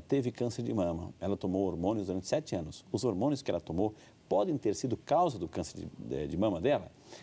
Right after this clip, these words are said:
Pois minha mãe e minhas tias tomam hormônio. Minha mãe toma o Libian. Gostaria de saber se ela tem riscos também de ter câncer,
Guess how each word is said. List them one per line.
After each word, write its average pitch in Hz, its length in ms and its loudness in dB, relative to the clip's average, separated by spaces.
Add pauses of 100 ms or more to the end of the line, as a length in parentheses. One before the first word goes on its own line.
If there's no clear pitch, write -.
(120)
Pois 135 220 4
minha 151 240 4
mãe 95 300 2
e - 20 2
minhas 104 320 2
tias 92 320 0
tomam 156 320 4
hormônio. 95 520 2 (160)
Minha 90 220 2
mãe 117 380 2 (500)
toma 127 240 4
o 120 180 0
Libian. 110 600 4 (320)
Gostaria 131 240 4
de 127 80 0
saber 117 340 4
se - 160 -2
ela 117 160 4
tem 113 220 0
riscos 139 380 0
também 98 300 0
de 190 60 -4
ter 123 180 0
câncer, 82 460 -2